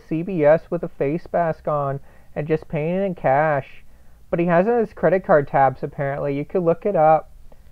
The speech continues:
Number two, Hassan Piker bought the makeup and dresses, but he still doesn't wear them. He doesn't have the balls to wear them, even after buying them, and even after Sam Hyde revealing it.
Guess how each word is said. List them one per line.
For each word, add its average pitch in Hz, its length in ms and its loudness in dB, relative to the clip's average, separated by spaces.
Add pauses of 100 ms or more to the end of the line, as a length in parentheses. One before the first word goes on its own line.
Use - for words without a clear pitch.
(180)
Number 175 440 4
two, 156 580 0 (960)
Hassan 196 440 0
Piker 175 500 4
bought 156 300 4
the 175 60 0
makeup 151 420 -2
and 180 100 -6
dresses, 147 640 2 (120)
but 170 280 2
he 190 100 -2
still 180 320 0
doesn't 196 340 2
wear 143 220 6
them. 151 160 2
He 160 160 -4
doesn't 180 360 2
have 160 280 2
the 190 80 0
balls 143 520 4
to 220 100 -8
wear 151 320 2
them, 143 220 -2
even 160 280 -2
after 180 340 2
buying 160 460 0
them, 147 280 -2 (380)
and 160 120 -4
even 165 260 -2
after 180 340 4
Sam 170 340 -4
Hyde 165 280 -2
revealing 165 520 -4
it. 135 140 -4